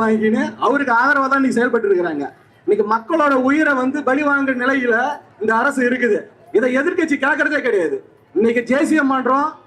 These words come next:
மட்டும்தான் கேக்குது. கேட்கறதுக்கான நடவடிக்கை எப்ப எடுக்கிறாங்கன்னா, ஜே சி எம் மன்றம் கேட்ட அடுத்த மறுநாள் தான் எடுக்கிறாங்க. இன்னைக்கு இந்த போராட்டம் ஜே சி எம் மன்றம் சார்பா நம்ம எடுத்திருக்கிறோம். இது சம்பந்தப்பட்ட அதிகாரிகளை, மதிய-, இது சம்பந்தப்பட்ட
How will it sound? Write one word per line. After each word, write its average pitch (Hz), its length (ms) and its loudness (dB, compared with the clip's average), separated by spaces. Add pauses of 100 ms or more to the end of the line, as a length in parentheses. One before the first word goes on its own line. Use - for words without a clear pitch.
(220)
மட்டும்தான் 294 540 2
கேக்குது. 247 340 0 (420)
கேட்கறதுக்கான 277 680 0
நடவடிக்கை 285 480 0
எப்ப 285 200 -2
எடுக்கிறாங்கன்னா, 247 460 0 (140)
ஜே 262 160 2
சி 277 100 0
எம் 262 100 -2
மன்றம் 254 280 -2
கேட்ட 285 240 0
அடுத்த 262 220 -2 (100)
மறுநாள் 269 380 0
தான் 254 120 0
எடுக்கிறாங்க. 226 400 -2 (380)
இன்னைக்கு 269 280 0
இந்த 247 120 -2 (100)
போராட்டம் 294 500 2 (440)
ஜே 269 160 4
சி 311 140 2
எம் 269 80 2
மன்றம் 262 220 -2
சார்பா 254 280 0
நம்ம 262 180 2
எடுத்திருக்கிறோம். 269 480 -2 (320)
இது 269 80 4 (100)
சம்பந்தப்பட்ட 294 520 -2 (100)
அதிகாரிகளை, 285 640 0 (760)
மதிய-, 262 560 4
இது 233 200 2
சம்பந்தப்பட்ட 285 420 2